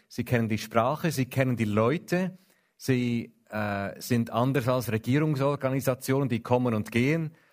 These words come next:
Eine Kirche bleibt beständig. Und mit ihnen kann man arbeiten. Jetzt habe ich gerade noch ein Amen gehört. Das ist übrigens nicht nur eine, äh, ja, gesellschaftliche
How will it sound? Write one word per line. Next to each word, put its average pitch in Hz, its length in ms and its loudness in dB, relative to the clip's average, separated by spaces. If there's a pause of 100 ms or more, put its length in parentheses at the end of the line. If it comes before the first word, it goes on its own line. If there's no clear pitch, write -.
(120)
Eine 113 200 0
Kirche 143 480 0
bleibt 117 580 -2 (220)
beständig. 98 800 -4 (880)
Und 117 80 0
mit 117 160 2
ihnen 143 440 2 (280)
kann 120 220 4
man 113 280 0 (320)
arbeiten. 95 760 0 (480)
Jetzt 95 140 -4
habe 107 160 2
ich 104 80 -10
gerade 117 220 -2
noch 98 100 -4
ein 98 140 2
Amen 107 280 0
gehört. 98 380 -2
Das 101 140 -2
ist - 180 -4
übrigens 101 380 -2
nicht 127 240 -2
nur 113 140 2
eine, 101 280 0 (480)
äh, 98 380 0 (1080)
ja, 98 220 2 (100)
gesellschaftliche 117 1040 0